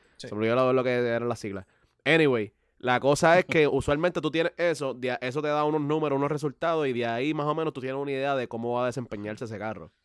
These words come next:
Speaker 1: Ajá.
Speaker 2: Usualmente tú comparas eso con lo que sería testing y lo que sería el winter testing también, y llevas el carro al track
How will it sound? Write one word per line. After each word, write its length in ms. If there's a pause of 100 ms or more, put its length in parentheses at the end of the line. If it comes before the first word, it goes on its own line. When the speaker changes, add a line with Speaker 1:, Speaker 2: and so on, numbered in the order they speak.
(140)
Speaker 1:
Ajá. 220 (960)
Speaker 2:
Usualmente 760
tú 100
comparas 460
eso 340
con 240
lo 560 (300)
que 200
sería 360
testing 640 (360)
y 120
lo 160
que 80
sería 880
el 160
winter 500
testing 540
también, 680 (480)
y 380 (400)
llevas 300
el 100
carro 240
al 120
track 300